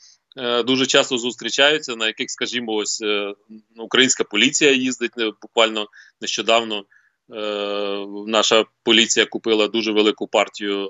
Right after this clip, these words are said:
е, автомобілів «Шкода». Правда, вироблених, е, <laughs> вироблені вони були не в Чехії, а, а в Закарпатті на заводі «Єврокар», але тим не менш, е, е, скажімо, головне виробництво, е, «Шкоди» є в Чехії.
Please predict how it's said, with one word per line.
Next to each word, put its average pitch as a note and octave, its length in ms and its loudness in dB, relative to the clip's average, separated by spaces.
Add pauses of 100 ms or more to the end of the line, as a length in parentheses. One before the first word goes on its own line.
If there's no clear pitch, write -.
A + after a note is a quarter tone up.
е, G#2 40 -8
автомобілів G2+ 580 -4
«Шкода». E3 380 4
Правда, A#2+ 300 2
вироблених, G#2 680 -4
е, G2+ 280 -8 (360)
<laughs> - 300 -16
вироблені C3 440 2
вони B2 220 -2
були A#2 320 -2 (360)
не A#2 380 -4
в A2+ 60 -4
Чехії, A2+ 420 2
а, G2+ 280 0
а G2+ 340 -4
в G2+ 240 -16
Закарпатті A2+ 580 0
на B2+ 120 -8
заводі G#2+ 400 -6
«Єврокар», G#2+ 520 -2
але A#2 180 2
тим A#2 180 -2
не A2+ 100 -4
менш, G#2 440 -8
е, G#2+ 140 -6 (600)
е, G#2 480 -2 (380)
скажімо, G#2+ 520 6
головне A#2 380 6
виробництво, G2+ 840 -4 (300)
е, G2+ 400 -8
«Шкоди» G#2 540 0 (140)
є G#2 240 0
в - 80 -4
Чехії. F3+ 460 4